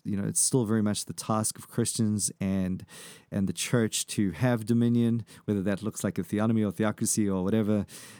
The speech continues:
um, or, or whether it just looks like, you know, trying to redeem culture or transform culture or bring in the millennium or whatever it is. Um, there, there are many different versions of it, but basically there is, there is an idea that th-,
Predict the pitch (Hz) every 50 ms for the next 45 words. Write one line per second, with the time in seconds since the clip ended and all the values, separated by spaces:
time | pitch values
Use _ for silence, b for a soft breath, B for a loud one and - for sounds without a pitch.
0 | B B _ - 101 98 98 98 95 95 98 95 92 92 92 92 - - _ -
1 | 113 107 - 110 110 104 117 107 104 98 90 - 113 - - 113 101 - - -
2 | 104 98 98 87 - - - 113 101 95 92 95 - - - 120 107 98 - 101
3 | 92 98 90 90 113 113 110 110 107 101 - - 123 117 110 - - - 120 110
4 | 110 110 110 110 - - 95 92 87 95 - - - 110 98 98 95 - - 110
5 | 107 104 101 - - 107 107 98 - - 110 104 101 98 - 92 92 87 85 107
6 | 110 110 107 117 113 110 110 107 107 104 107 113 113 110 110 110 110 107 110 107
7 | 101 101 107 101 110 117 117 110 98 107 104 101 107 107 98 - - B B B
8 | B B B B B B 107 104 B - 113 113 110 110 107 107 107 104 107 110
9 | - - - 113 110 104 82 110 104 117 113 113 107 101 107 - 107 104 87 107
10 | 113 117 120 110 113 104 95 98 92 92 95 - - - 101 - - 123 127 -
11 | - - - - 107 101 90 110 107 104 104 104 98 87 - - - - _ _
12 | - 110 107 107 104 107 101 95 110 101 98 95 101 104 98 98 95 82 _ -
13 | 117 120